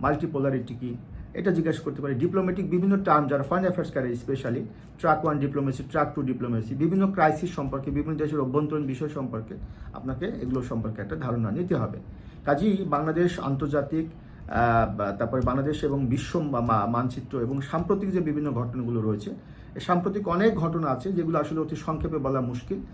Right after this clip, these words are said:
এবারে বি-, এব-, এবারে বিসিএস এর সাম্প্রতিক অনেক ইস্যু তৈরি হয়েছে, আহ, সেই বিষয়গুলো সম্পর্কে একটা ভালো ধারণা যদি আপনি নিতে পারেন এগুলো সম্পর্কে, আশা করি আপনার ভাইভাতে ভালো করবেন। তো আমি আপনাকে যেটা আজকের আলোচনায় যেটা বোঝাতে চেয়েছি,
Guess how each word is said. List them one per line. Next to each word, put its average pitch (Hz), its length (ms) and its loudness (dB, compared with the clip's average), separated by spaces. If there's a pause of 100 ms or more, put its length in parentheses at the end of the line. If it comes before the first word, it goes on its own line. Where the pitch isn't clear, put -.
(300)
এবারে 156 320 4
বি-, 151 180 4
এব-, 135 180 0
এবারে 151 260 2
বিসিএস 143 360 -2
এর 160 40 -4
সাম্প্রতিক 151 480 -4
অনেক 165 240 0
ইস্যু 156 220 -6
তৈরি 135 200 0
হয়েছে, 117 300 0
আহ, - 640 -4
সেই 196 160 2
বিষয়গুলো 175 380 2
সম্পর্কে 139 380 -4
একটা 120 160 -6
ভালো 127 220 -2
ধারণা 127 300 -2
যদি 120 180 -2
আপনি 117 200 -2
নিতে 117 200 0
পারেন 143 220 0
এগুলো 156 220 -2
সম্পর্কে, 165 480 -8 (400)
আশা 131 200 -4
করি 135 160 0
আপনার 123 240 -2
ভাইভাতে 110 380 -2
ভালো 120 200 -2
করবেন। - 300 -8 (420)
তো 143 80 4
আমি 160 140 4
আপনাকে 196 340 0
যেটা 190 260 2
আজকের 160 400 0
আলোচনায় 151 480 -2
যেটা 143 220 -2
বোঝাতে 151 360 -2
চেয়েছি, 131 400 -4